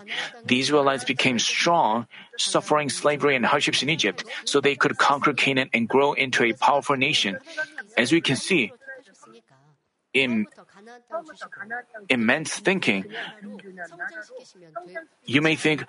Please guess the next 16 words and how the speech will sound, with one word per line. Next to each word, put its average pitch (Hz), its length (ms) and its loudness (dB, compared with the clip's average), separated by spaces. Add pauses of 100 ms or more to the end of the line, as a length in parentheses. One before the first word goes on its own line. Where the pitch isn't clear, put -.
(200)
God 165 180 4
could - 180 2
have 185 120 0
just - 360 0
sent 165 280 -2
them, 160 280 2 (480)
uh, 131 280 4 (1200)
but 151 240 2 (360)
this 151 160 0
is 147 120 -4
not 156 220 2
justice. - 680 0 (840)
It's - 140 0
like 156 260 2
a 135 260 2 (1000)
plant 185 440 0